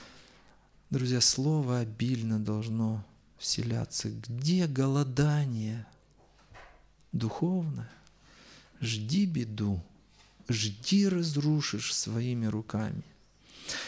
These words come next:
Ты не берёшь в руки ничего плохого, но по сути ты крушишь свою семью, если в руках нету Библии с утра.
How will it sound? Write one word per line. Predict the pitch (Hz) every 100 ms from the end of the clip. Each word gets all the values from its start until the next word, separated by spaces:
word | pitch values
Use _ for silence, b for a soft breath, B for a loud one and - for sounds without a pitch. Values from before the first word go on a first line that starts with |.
| B B -
Ты | 214
не | 202 208
берёшь | 196 214 208 151 -
в | 143
руки | 175 156 135
ничего | 139 143 - 160 156
плохого, | 139 143 165 160 123 113 - - B B B -
но | 135
по | - 143
сути | - 170 143
ты | - -
крушишь | - 135 139 - 147 120 -
свою | - 113 113
семью, | - 113 113 123
если | 113 117 - 113
в | 107
руках | 120 - 120 123 113
нету | 110 -
Библии | 117 123 123 123 -
с | - -
утра. | - - -